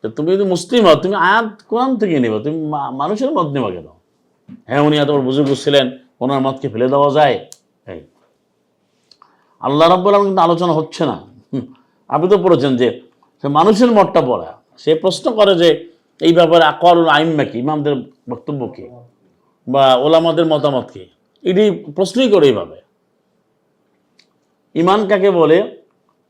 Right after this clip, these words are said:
ইমান বাড়ে না কমে, এ ব্যাপারে আলেমদের মতামত কি, এইভাবে প্রশ্ন করে।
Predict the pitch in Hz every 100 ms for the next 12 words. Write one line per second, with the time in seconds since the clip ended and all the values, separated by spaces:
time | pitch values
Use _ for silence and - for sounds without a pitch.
0 | _ 151 170 160 151 160 196 208 185 147
1 | 156 202 - _ _ 165 170 170 196 170
2 | 185 170 156 131 120 104 - 151 185 170
3 | 165 156 101 85 -